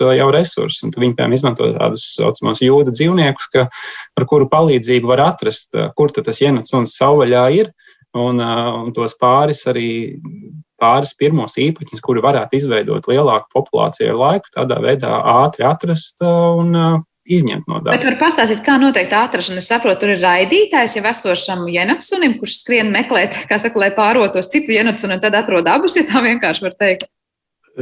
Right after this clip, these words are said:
Speaker 1: Tieši, tieši tā, tā tad tiek izmantot gan, gan tēviņi, gan, ā,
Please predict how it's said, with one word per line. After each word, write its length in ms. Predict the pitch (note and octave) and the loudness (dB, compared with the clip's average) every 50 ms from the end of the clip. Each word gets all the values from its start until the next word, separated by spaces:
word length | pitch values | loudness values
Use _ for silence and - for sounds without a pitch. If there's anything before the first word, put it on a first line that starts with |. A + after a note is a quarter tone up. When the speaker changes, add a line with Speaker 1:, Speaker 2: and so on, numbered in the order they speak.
| B2+ B2 A2+ - _ _ _ _ | -8 -8 -8 -12 _ _ _ _
Speaker 1:
Tieši, 360 | - D3+ D#3 D3+ C#3+ - - - - - | 0 2 2 2 2 0 -4 -8 -2 2
tieši 300 | C#3 C3 B2 - - - | 2 2 2 2 0 0
tā, 100 | A#2+ A2+ - | 0 2 2
tā 120 | A#2 A#2 A2+ | 0 0 0
tad 160 | - - - | -2 -4 -2
tiek 260 | - B2 B2 A2+ - C3 | 0 0 0 0 0 0
izmantot 560 | C3 C3 B2+ A#2+ A2 G#2+ - - A2+ - - | 0 0 0 -2 -4 -2 -2 -2 -2 -2 -2
gan, 300 | B2 B2 B2+ B2 A#2+ A2+ A#2 | 0 0 0 0 0 0 -2
gan 180 | A2+ A#2 A#2+ A#2 | -2 -2 -2 -2
tēviņi, 540 | - - C3 C3+ D3 D3 C3 A2+ G#2+ A2 A2 | -2 0 2 4 4 4 2 0 -4 -6 -4
gan, 220 | A2 A2+ A#2 A2+ A2 | -4 -4 -2 -2 -2
ā, 60 | A2+ | -2